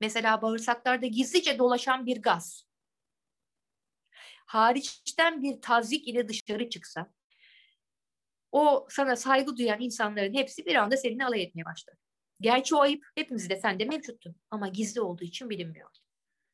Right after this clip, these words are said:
E, dolayısıyla yani demek ki örtülüyoruz bir şekilde tabiat hadiseleriyle, insanların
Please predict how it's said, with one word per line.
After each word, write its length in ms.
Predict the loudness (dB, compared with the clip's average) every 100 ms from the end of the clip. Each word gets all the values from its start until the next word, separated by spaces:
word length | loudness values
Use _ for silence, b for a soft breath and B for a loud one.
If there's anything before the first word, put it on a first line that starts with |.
| _
E, 300 | -6 -6 -4
dolayısıyla 800 | -2 0 -2 -2 -2 0 -2 -4 _ _ _ -8
yani 180 | -4
demek 240 | -4 -4 -6
ki 80 | -2
örtülüyoruz 960 | 0 0 -4 -2 -2 -4 -8 -20 -20 _ _
bir 40 |
şekilde 680 | -8 -8 -8 -10 -4 -4 -4 _ _ _ _ _
tabiat 360 | -8 -2 -2 -2
hadiseleriyle, 880 | -4 -4 -6 -8 -6 -6 -8 -8 -8
insanların 800 | -10 -6 -6 -4 -6 -6 -12